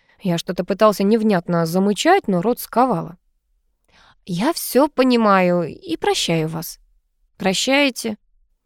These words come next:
«Да, я прощаю вас за то, что вы абсолютно невыносимый самовлюблённый эгоист».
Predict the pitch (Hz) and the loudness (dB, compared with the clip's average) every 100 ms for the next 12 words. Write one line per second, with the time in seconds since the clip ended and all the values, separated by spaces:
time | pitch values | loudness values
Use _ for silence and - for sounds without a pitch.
0 | _ 240 214 381 453 403 - - 427 381 | _ -2 4 6 6 2 -2 0 2 4
1 | 330 285 294 254 277 285 277 311 339 311 | 2 0 -4 -4 2 2 4 2 2 0
2 | 302 294 285 294 294 - 392 440 - 240 | 2 2 2 2 0 0 0 0 0 0
3 | 220 247 233 359 330 330 285 311 233 156 | 0 -2 0 0 0 -2 0 0 0 -6
4 | - | -14